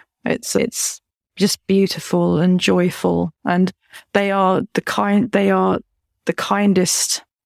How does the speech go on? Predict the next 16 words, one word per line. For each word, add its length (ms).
people, 600
the 80
most 260
wonderful 580
individuals 760
to 140
interact 600
with. 420
And 120
it, 120
it 340
comes 380
through 320
in 160
their 160
work. 540